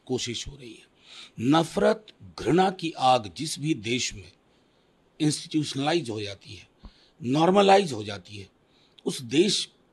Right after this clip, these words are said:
में सांस लेना दूभर हो जाता है। हजार साल का ब्लूप्रिंट दे रहे हैं प्रधानमंत्री जी आप, हजार साल में देश बचेगा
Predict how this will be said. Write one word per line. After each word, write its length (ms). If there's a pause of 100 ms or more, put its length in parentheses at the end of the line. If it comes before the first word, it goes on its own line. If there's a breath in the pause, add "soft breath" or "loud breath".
(160)
में 100
सांस 380
लेना 260
दूभर 340
हो 160
जाता 300
है। 60 (640 soft breath)
हजार 260
साल 260
का 140
ब्लूप्रिंट 500
दे 140
रहे 120
हैं 160
प्रधानमंत्री 600
जी 180
आप, 180 (580 soft breath)
हजार 220
साल 220
में 120
देश 280
बचेगा 400